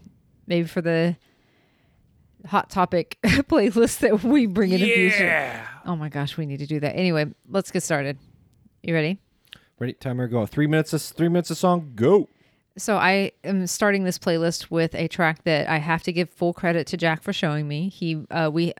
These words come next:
Speaker 1: in Austin have an incredible radio sta-, station, K U T X,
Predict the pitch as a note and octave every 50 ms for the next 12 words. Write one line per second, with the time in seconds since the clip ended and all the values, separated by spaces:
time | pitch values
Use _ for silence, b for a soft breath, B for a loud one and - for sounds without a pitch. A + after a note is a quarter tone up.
0 | - _ - - F3 F3 C#3+ D#3+ E3 E3 - - - E3+ D#3+ E3 D#3 D#3+ D3+ D3
1 | D3+ D#3 D3+ D#3 - - G#3+ G#3+ G#3 F#3 F#3 E3+ E3 E3 D#3 D#3 D#3 D3+ - -
2 | D#3+ D3+ D3+ C#3+ - - - F3 E3 - - E3 D#3 E3+ D#3 D#3 D#3 D#3 - E3
3 | D#3+ D#3 - - - - - -